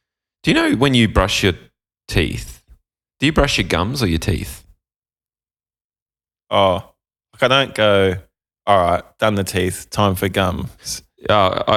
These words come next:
Speaker 1: I, okay. That's
Speaker 2: But
Speaker 1: good because, well, hang on. 'Cause it's supposed to be ga-, basically gums only. The teeth should only get brushed incidentally.
Speaker 2: Really?
Speaker 1: Yeah.
Speaker 2: <laughs> Oh, really?
Speaker 1: Like, it's a,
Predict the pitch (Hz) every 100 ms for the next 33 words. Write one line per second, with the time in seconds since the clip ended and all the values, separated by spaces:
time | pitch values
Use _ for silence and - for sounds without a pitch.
0 | - 113 104 87 - - _ _ _ _
1 | _ - 104 101 - 95 95 104 101 95
2 | - - 104 95 - - 117 92 78 101
3 | - _ _ _ - 107 117 - 110 110
4 | - 80 92 - 98 90 - 92 98 98
5 | 95 85 87 85 82 85 85 85 76 85
6 | - 98 90 - 87 85 82 80 87 80
7 | - 85 - 82 80 - - - - _
8 | _ _ _ _ _ _ _ _ _ _
9 | _ _ _ _ _ _ _ _ _ _
10 | _ _ _ _ _ _ 143 202 156 _
11 | _ _ - - - 110 117 - 156 160
12 | - - 117 - 220 247 - - - -
13 | - 120 139 -